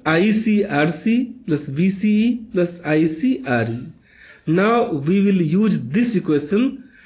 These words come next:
to find two point, one on the voltage axis and another on the current axis. To find the point on the voltage axis, we will put I C equals zero in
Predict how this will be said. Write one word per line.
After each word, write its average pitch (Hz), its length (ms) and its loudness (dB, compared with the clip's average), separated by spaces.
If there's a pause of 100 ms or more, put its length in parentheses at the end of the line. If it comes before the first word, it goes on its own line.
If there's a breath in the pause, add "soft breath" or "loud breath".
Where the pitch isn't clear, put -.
(240 loud breath)
to 185 120 0
find 202 600 0
two 240 180 2
point, 196 460 0 (400 loud breath)
one 196 440 0
on 175 240 2
the 175 380 -2 (360)
voltage 151 440 2
axis 226 520 0 (320)
and 156 180 2
another 165 520 0
on 156 220 2
the 240 320 0 (400 loud breath)
current 156 360 2
axis. 113 500 -8 (840 loud breath)
To 226 140 2
find 220 400 2
the 190 100 2
point 226 640 0 (380 loud breath)
on 185 240 2
the 185 120 2
voltage 175 440 2
axis, 226 600 0 (640 loud breath)
we 175 160 2
will 185 240 2
put - 400 -2
I 190 240 4
C 220 260 2
equals 202 360 0
zero 185 400 2
in 240 520 0